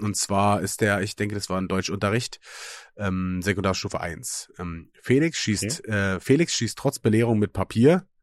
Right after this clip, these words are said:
Speaker 1: in Klammern, letzte Ermahnung. Er sollte sich mit der Hausordnung auseinandersetzen und hat schriftlich dazu Stellung genommen. Ja,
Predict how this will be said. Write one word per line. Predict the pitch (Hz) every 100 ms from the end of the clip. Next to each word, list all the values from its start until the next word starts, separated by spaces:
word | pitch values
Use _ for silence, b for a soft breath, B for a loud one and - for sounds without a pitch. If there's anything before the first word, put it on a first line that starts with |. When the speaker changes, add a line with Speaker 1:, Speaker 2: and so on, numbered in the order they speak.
| _
Speaker 1:
in | 104 92
Klammern, | 104 110 131 143 _
letzte | - 107 - 110
Ermahnung. | 175 - 90 117 190 _ _ _ _ _ _ - _ _ - -
Er | 110
sollte | 120 123
sich | 131 131
mit | 123 113
der |
Hausordnung | 101 160 101 139 147 156 147 156 B B B B B
auseinandersetzen | 117 113 101 123 160 139 143 - 135 117
und | 113 107
hat | 95
schriftlich | - 131 123 123 117
dazu | 90 90 - 107
Stellung | - - - 98 90
genommen. | 82 80 76 67 _ _ _ _ _ _ B B B B B B B -
Ja, | 127 123